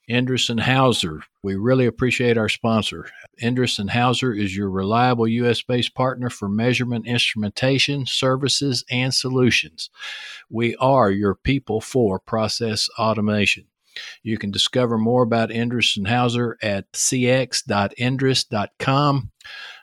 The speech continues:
forward slash H S E dash podcast.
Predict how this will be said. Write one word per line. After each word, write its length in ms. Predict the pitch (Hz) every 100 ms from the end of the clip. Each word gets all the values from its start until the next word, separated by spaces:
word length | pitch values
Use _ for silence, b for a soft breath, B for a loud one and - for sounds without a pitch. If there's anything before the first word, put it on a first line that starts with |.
| B
forward 400 | - 139 143 131
slash 580 | - 131 131 127 123 - -
H 260 | 135 135 135
S 260 | 127 117
E 420 | 135 135 135 123 B B B B
dash 420 | - 120 117 - -
podcast. 680 | 127 135 - 147 151 143